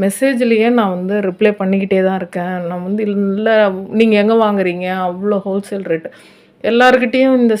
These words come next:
சேம் கொஸ்டின் வரும். ஆனா வந்து நம்ம எங்க இருக்கிறோன்றத பொறுத்து தான் நம்ம வந்து பொருள் வாங்குறது.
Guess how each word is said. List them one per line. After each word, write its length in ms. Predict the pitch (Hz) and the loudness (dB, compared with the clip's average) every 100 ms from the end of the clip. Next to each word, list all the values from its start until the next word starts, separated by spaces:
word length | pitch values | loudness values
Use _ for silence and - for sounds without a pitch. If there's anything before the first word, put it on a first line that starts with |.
| 247 | 4
சேம் 240 | 254 262 | 4 4
கொஸ்டின் 480 | 247 208 - 262 233 | 0 -6 0 4 4
வரும். 240 | 202 175 | 4 2
ஆனா 320 | 139 196 226 233 | 0 2 4 4
வந்து 380 | 214 208 254 | 4 2 2
நம்ம 380 | 294 233 208 208 | 2 2 2 2
எங்க 360 | 202 220 269 320 | 4 4 6 6
இருக்கிறோன்றத 840 | 269 240 262 294 285 285 254 220 | 8 6 6 4 6 8 6 6
பொறுத்து 400 | 208 208 214 226 | 4 2 4 4
தான் 160 | 208 233 | 6 4
நம்ம 220 | 208 180 | 4 2
வந்து 280 | 180 185 196 | 2 -2 0
பொருள் 320 | 190 196 190 | 2 4 4
வாங்குறது. 560 | 175 170 170 170 - | 2 2 2 0 -2